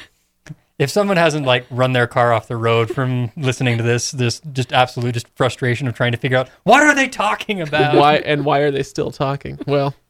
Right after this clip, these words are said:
Speaker 2: you got me, dear listener.
Speaker 1: But the thing is, like, a lot of the things that were really impactful to me are some of, like, some of those plot points, like when they release the Ferali on the,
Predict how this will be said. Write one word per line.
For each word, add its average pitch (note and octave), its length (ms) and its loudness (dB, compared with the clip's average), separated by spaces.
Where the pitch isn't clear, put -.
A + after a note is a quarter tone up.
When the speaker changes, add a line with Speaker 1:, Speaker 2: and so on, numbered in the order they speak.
Speaker 2:
you - 160 0
got F#3+ 340 4
me, D#3 500 -2
dear C3+ 260 2
listener. C#3 420 -2
Speaker 1:
But E3+ 160 -4
the F3 80 -2
thing G#3 140 0
is, G3 100 -2
like, D#3+ 320 2
a D#3+ 60 2
lot F3+ 240 2
of G3+ 40 -4
the F#3+ 40 -6
things F3 200 -4
that E3 60 -2
were D3 120 0
really D3 280 0
impactful D3 500 -4
to - 100 -8
me A#2+ 400 -2
are C3+ 120 0
some F3+ 200 -2
of, E3 60 -6
like, A#2+ 160 0
some D3+ 140 -4
of - 20 2
those C3+ 100 0
plot C#3 200 -4
points, C3+ 200 -6
like B2+ 220 0
when C3 580 -2
they C#3 120 0
release D#3+ 260 0
the - 80 -10
Ferali C3+ 580 0
on B2+ 480 -4
the, B2 640 -2